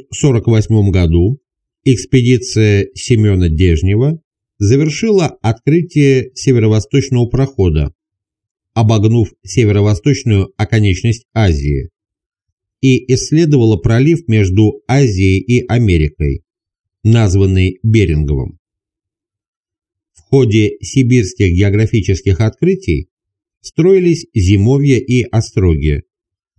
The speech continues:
составлялись первые карты. Самая первая карта московского государства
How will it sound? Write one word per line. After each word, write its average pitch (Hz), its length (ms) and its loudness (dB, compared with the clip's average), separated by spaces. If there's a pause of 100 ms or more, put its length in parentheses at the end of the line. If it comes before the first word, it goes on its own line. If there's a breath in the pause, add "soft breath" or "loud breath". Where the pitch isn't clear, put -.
(160)
составлялись 117 920 0 (180)
первые 113 420 0
карты. - 540 -6 (1300)
Самая 180 460 0
первая 104 500 0
карта - 440 -2
московского 113 600 0
государства 87 880 -2